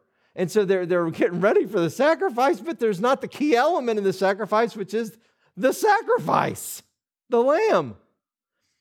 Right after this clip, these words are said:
And it's clear as you hear them talking to each other how unusual it is for Abraham and Isaac not to be prepared.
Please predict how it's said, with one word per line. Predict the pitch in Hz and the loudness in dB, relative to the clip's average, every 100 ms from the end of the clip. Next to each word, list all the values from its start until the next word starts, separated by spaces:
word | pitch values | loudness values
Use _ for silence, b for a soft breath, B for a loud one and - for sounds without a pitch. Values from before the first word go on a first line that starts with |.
| _ _ _ | _ _ _
And | 190 208 | 0 0
it's | 208 | 0
clear | - - 262 269 208 | -6 -6 0 2 4
as | 170 180 160 | 4 0 0
you | 180 | 0
hear | 175 196 | 2 2
them | 190 | 0
talking | 165 202 233 196 180 | -2 -2 -2 -4 -10
to | 170 143 | -6 -6
each | 131 | 0
other | 135 123 127 127 - b b b - | 2 2 0 -4 -10 b b b -2
how | 165 180 | 2 2
unusual | 180 170 190 226 220 170 147 139 | 2 0 2 2 2 0 0 2
it | 123 | 2
is | 123 123 | 2 0
for | - | -2
Abraham | 123 151 156 151 147 143 | 0 0 0 0 0 -2
and | 139 | -2
Isaac | 123 139 139 139 123 139 - b | 0 2 2 0 0 -4 -6 b
not | 135 147 | 0 0
to | 147 | 0
be | 131 127 | -6 -6
prepared. | 110 - 151 151 98 82 | -10 -2 2 2 0 -6